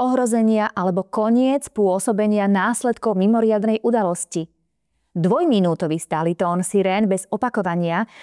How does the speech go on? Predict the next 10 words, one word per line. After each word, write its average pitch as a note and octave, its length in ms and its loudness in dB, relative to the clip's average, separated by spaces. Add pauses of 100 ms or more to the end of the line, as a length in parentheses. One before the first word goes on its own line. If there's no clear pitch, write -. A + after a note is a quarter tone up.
(100)
ktorý A#3 400 2
je - 80 2
následne A#3 560 2
doplnený G3+ 720 0
hovorenou A#3 640 2
informáciou G3+ 880 0
prostredníctvom G3+ 960 -2
hromadných A3+ 720 0
informačných E3 640 -4
prostriedkov. F3 880 -2